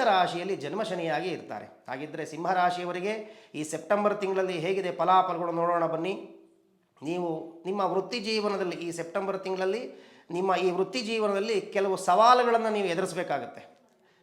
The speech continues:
ಕೆಲವು ಕ್ಲಿಷ್ಟಕರವಾದಂಥ ಸವಾಲುಗಳು ನಿಮಗೆ ಈ ವೃತ್ತಿ ಜೀವನದಲ್ಲಿ ಬರ್ತವೆ, ಅದನ್ನು ನೀವು ಎದುರಿಸಬೇಕಾಗತ್ತೆ. ಅತ್ಯಂತ ಕಠಿಣ ಪರಿಶ್ರಮದಿಂದ ಆ ಸವಾಲುಗಳು ಬಂದರೂ ನಾನು, ನಾನು ಫೇಸ್ ಮಾಡ್ತೀನಿ ಅಂತ ಹೇಳಿ ಶ್ರದ್ಧೆಯಿಂದ ಆ ಕೆಲಸವನ್ನು ಮಾಡಿದ್ದೇ ಅಲ್ಲಿ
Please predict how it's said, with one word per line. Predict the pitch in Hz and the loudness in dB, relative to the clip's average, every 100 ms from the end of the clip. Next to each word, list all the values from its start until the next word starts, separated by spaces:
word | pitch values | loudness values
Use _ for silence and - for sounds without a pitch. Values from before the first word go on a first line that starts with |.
| _ | _
ಕೆಲವು | 170 165 | -4 -4
ಕ್ಲಿಷ್ಟಕರವಾದಂಥ | 170 202 - 233 226 214 202 202 185 | -2 -4 -2 2 4 6 6 4 -2
ಸವಾಲುಗಳು | 180 170 180 190 185 | 0 4 4 4 2
ನಿಮಗೆ | 180 175 170 | -2 -4 -4
ಈ | |
ವೃತ್ತಿ | 156 156 190 | -4 -2 -2
ಜೀವನದಲ್ಲಿ | 175 175 170 165 | -2 -4 -4 -4
ಬರ್ತವೆ, | 156 156 170 185 | -4 -4 -4 -4
ಅದನ್ನು | 208 151 190 | -4 -4 -2
ನೀವು | 190 175 165 165 | -2 -4 -6 -8
ಎದುರಿಸಬೇಕಾಗತ್ತೆ. | 156 151 170 165 165 151 147 196 214 - - - _ _ - - | -8 -6 -4 -4 -4 -4 -4 -6 -8 -10 -20 -20 _ _ -20 0
ಅತ್ಯಂತ | 190 190 240 247 240 | 0 2 -2 0 -2
ಕಠಿಣ | - 214 240 247 | 0 0 2 0
ಪರಿಶ್ರಮದಿಂದ | 220 214 214 220 220 202 196 | 2 0 0 0 2 2 2
ಆ | 170 156 | 2 2
ಸವಾಲುಗಳು | 156 156 175 185 196 | 0 2 4 4 2
ಬಂದರೂ | 175 185 190 | -2 -2 -2
ನಾನು, | 185 175 175 170 170 | -2 -2 -2 -4 -4
ನಾನು | 170 170 160 | -4 -4 -4
ಫೇಸ್ | 170 196 196 | -4 -4 0
ಮಾಡ್ತೀನಿ | 180 185 180 185 | 0 0 0 -6
ಅಂತ | 180 | -6
ಹೇಳಿ | 156 180 180 165 | -6 -6 -6 -6
ಶ್ರದ್ಧೆಯಿಂದ | - 151 147 160 214 196 190 | -6 -6 -2 0 0 2 2
ಆ | 180 160 | 4 2
ಕೆಲಸವನ್ನು | - 180 180 196 185 | 0 -2 -2 -2 -2
ಮಾಡಿದ್ದೇ | 170 156 170 160 175 | -2 -2 -2 -4 0
ಅಲ್ಲಿ | 165 175 233 269 - - | 0 0 -4 -8 -16 -20